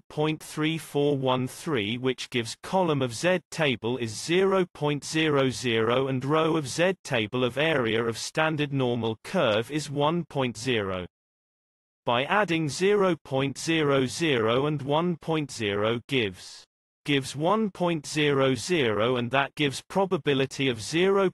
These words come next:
point three four one three for left and zero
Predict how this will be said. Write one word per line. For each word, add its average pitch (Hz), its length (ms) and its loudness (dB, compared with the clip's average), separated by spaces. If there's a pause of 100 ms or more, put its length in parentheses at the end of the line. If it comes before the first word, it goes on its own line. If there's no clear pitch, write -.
point 135 320 -2
three 175 360 -2
four 135 380 2
one 127 300 0
three 131 480 -2
for 127 180 -4
left 135 520 0
and 123 160 -2
zero 185 500 2